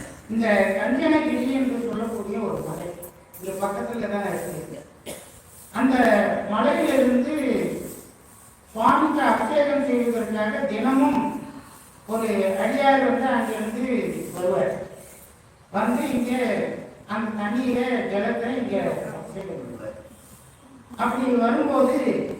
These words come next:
அங்கே இருக்கக்கூட-, கூடிய அந்த அசுரன், கஞ்சன் என்று சொல்லக்கூடிய அசுரன், இந்த மலையிலிருந்து எந்த பொருளும் வெளியே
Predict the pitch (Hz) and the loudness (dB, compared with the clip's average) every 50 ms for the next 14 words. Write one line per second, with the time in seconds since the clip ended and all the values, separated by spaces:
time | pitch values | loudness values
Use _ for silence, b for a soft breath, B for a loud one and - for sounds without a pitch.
0 | - - - 202 233 254 247 240 240 233 233 - - - - 262 262 254 226 233 | -12 -10 -6 -4 -2 2 4 4 4 4 4 2 0 -2 -2 -4 -2 -2 0 2
1 | 233 226 214 - 208 208 - - - 226 233 233 233 226 226 220 208 202 196 196 | 2 2 2 0 -2 -4 -8 -8 -6 -6 -4 -4 -2 0 0 0 0 0 0 0
2 | 196 190 190 - - - - - - - - - - - - 180 208 226 - - | 0 0 0 0 -2 -2 -4 -6 -6 -10 -14 -18 -20 -16 -4 -2 0 0 0 0
3 | 269 254 - - - - - - - - - - - - - - 220 240 262 269 | 2 2 2 2 2 -2 -4 -8 -10 -14 -16 -18 -20 -20 -8 -2 2 4 4 6
4 | 269 294 294 285 294 294 285 262 247 240 240 233 233 220 226 240 240 226 220 214 | 6 4 4 4 2 2 2 2 2 2 2 2 0 -2 0 0 0 0 0 -2
5 | 208 202 214 220 226 208 196 - - - 196 196 - 226 240 - - - - - | -4 -4 -4 0 0 2 2 2 0 0 0 -2 0 0 -2 0 -2 -2 -4 -4
6 | - - - - - - - - - - - - - - - - - - - - | -6 -8 -10 -14 -16 -18 -20 -20 -20 -20 -20 -20 -20 -20 -20 -20 -20 -20 -20 -20
7 | - - - - - - - - - - - 269 277 269 269 269 - 233 - 285 | -20 -20 -20 -20 -20 -20 -20 -20 -20 -12 -4 -2 0 2 4 4 4 6 6 4
8 | 311 311 302 285 277 277 269 262 - - - - - 233 240 247 262 269 262 254 | 4 4 2 0 2 2 2 2 2 0 0 0 0 0 2 2 2 0 0 2
9 | 240 240 247 254 269 277 269 226 202 226 240 247 262 | 2 2 2 0 0 0 0 0 0 0 0 0 0